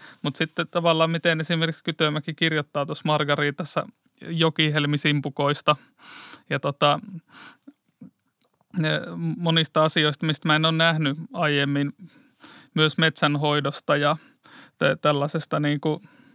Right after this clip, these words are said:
ö, oikeastaan koko paketista, johon suomalainen kirjallisuus on kiinnittynyt monesti aika pitkälti sen työn kautta, niin mun mielestä se on, se,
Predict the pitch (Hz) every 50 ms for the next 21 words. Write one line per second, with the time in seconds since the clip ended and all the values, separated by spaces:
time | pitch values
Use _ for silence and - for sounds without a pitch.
0 | _ _ _ - - - _ - - - - - - - 170 170 - _ - -
1 | - 170 156 - 170 170 - - 190 175 - - 185 180 170 - 185 175 - 180
2 | 165 156 156 143 - - 147 147 151 151 151 151 147 - - - - - - -
3 | 196 - _ _ - - - 165 160 156 151 151 151 147 151 - 170 160 151 147
4 | 147 143 147 147 - 151 151 - 156 156 151 147 - - _ _ _ _ - 160
5 | 160 151 147 147 - - 151 147 147 147 151 151 147 147 - - 147 147 147 143
6 | 160 147 - 160 151 - - 156 147 160 151 - 160 151 - 170 165 156 151 139
7 | 135 - 143 139 135 139 - _ - 143 143 143 - 147 151 147 147 147 147 147
8 | 160 - - 156 - - 147 147 151 - - _ _ _ - - - - - -
9 | - - - - _ - - 160 143